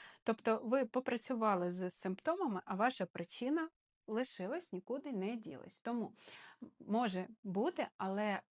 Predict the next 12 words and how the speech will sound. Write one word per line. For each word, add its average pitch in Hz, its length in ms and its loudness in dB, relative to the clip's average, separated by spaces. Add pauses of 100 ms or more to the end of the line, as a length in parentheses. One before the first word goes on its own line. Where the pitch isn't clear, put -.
в 196 340 -2
комплексі 196 640 -2
з 180 200 -2
вашими 180 580 -2
активними 180 720 -2
діями, 190 540 0
з 175 300 0
тренуваннями, 190 920 0 (340)
це 269 260 0
буде 233 300 0
працювати 202 760 -4 (180)
значно 190 760 -4